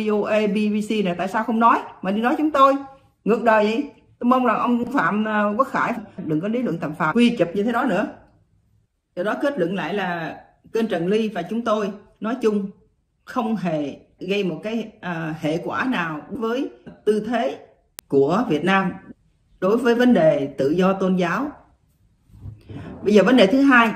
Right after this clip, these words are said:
ông Khải nói linh mục Đặng Hữu Nam là con sâu làm rầu nồi canh. Rồi ông nói tiếp là đạo công giáo của chúng tôi. À, vậy thì ông xem công giáo của ông là một tập thể, một người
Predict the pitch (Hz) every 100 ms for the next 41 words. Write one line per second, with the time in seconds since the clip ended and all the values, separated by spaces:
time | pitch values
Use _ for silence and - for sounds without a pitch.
0 | - 226 196 156 226 254 254 208 175 156
1 | 147 175 170 208 214 214 170 143 - 202
2 | 208 240 233 220 196 151 151 147 147 143
3 | 220 254 202 - - _ _ _ _ -
4 | 170 170 208 220 254 247 277 - 170 156
5 | 156 147 156 185 208 214 233 - 143 135
6 | 175 247 269 240 233 208 - - _ _
7 | _ _ _ _ - 175 185 165 170 196
8 | 175 160 - _ _ - 226 247 247 233
9 | 226 220 214 214 277 381 - - 139 202
10 | 214 208 175 139 135 - - - 156 147
11 | 190 - - _ _ 156 156 175 190 180
12 | 175 147